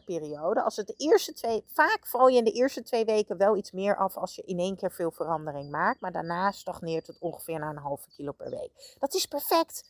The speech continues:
Dan zit je lekker in je vetverbranding. Helemaal top. Toen zei Linda tegen mij, "Ik zit alleen zo met dat avondeten."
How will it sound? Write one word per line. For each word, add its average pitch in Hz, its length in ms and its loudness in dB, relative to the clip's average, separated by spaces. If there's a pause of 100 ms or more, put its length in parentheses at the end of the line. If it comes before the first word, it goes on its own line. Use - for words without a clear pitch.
(280)
Dan 277 100 -4
zit 320 200 0
je 311 100 2
lekker 311 240 0
in 285 100 0
je 262 80 0
vetverbranding. 202 880 0 (220)
Helemaal 339 480 6
top. - 380 2 (800)
Toen 294 120 0
zei 427 180 4 (160)
Linda 208 240 4
tegen 160 400 -4
mij, 151 280 -2
"Ik 269 120 -10
zit - 320 0
alleen 311 300 4
zo 285 160 0
met 254 160 -6
dat - 260 -18
avondeten." 170 1080 -6